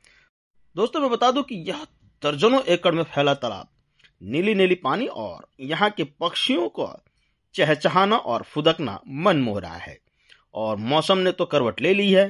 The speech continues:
अब आइए जानते हैं इस तालाब के बारे में। दोस्तों, यहाँ के बुजुर्गों की अगर बात माने तो प्रवासी पक्षियों का आने की परंपरा जो है काफी पुरानी है। लगभग, लगभग देश आजाद होने के कुछ वर्षों के बाद तक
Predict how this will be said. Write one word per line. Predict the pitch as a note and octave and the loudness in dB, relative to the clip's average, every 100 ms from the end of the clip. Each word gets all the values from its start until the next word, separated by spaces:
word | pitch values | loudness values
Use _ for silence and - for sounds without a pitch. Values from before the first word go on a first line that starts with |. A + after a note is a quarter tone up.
| A3 _ _ _ _ _ A#3 | 0 _ _ _ _ _ 2
अब | G#3 - - | 2 0 2
आइए | A3+ B3 F3+ | 4 6 6
जानते | F3 A#3+ B3 | 6 2 2
हैं | B3 G3+ | 2 2
इस | - - D#3+ | 0 2 0
तालाब | - F3+ D#3 C#3+ | 4 6 6 4
के | |
बारे | A2+ G#2 F2 | 2 2 -2
में। | - _ _ - | -12 _ _ -2
दोस्तों, | A#3+ C4+ D#4 | 0 0 0
यहाँ | G#3+ F3+ B3+ | 0 2 0
के | C#4+ G#3+ | 0 -2
बुजुर्गों | B2+ B2 D3+ B3 D#4+ | 0 4 6 6 4
की | C4 | 6
अगर | F#3 C3 | 6 6
बात | A2+ G#2+ F2+ | 2 0 -6
माने | C#2+ - | -16 -16
तो | A2 - | -6 -6
प्रवासी | - C3 D3+ - C4 | -2 0 2 0 -2
पक्षियों | E3+ - F#3+ F#3+ | -4 -4 -6 -4
का | C3 B2+ - _ _ _ _ | -4 -6 -8 _ _ _ _
आने | D#3+ G3+ G3+ | -4 0 0
की | - | -2
परंपरा | C#3+ C3+ C3 C3 C3 B2+ | -6 -2 -2 0 0 0
जो | G2+ | -4
है | F#2+ F#2+ - | -12 -12 -6
काफी | E3 E3+ C3+ | -4 -2 -4
पुरानी | G#2 F#2 - - | -6 -12 -14 -20
है। | - - | -20 -10
लगभग, | D3 F3 G3 F3+ | -8 -4 -2 -2
लगभग | E3+ F3 E3 A#2 | -2 -2 -4 -6
देश | F2+ F#3+ F#3+ - | -4 -2 -2 -2
आजाद | C3 C3+ C#3 | 0 2 0
होने | A#2 B2+ C#3+ | 0 -2 -2
के | C#3 | -2
कुछ | C3 C3+ - | -4 -6 -4
वर्षों | A#2 A#2 C3 | -4 -4 -6
के | - G#2 | -8 -10
बाद | E2+ G2+ C#3+ C#3+ _ | -8 -4 -4 -4 _
तक | A2 | -14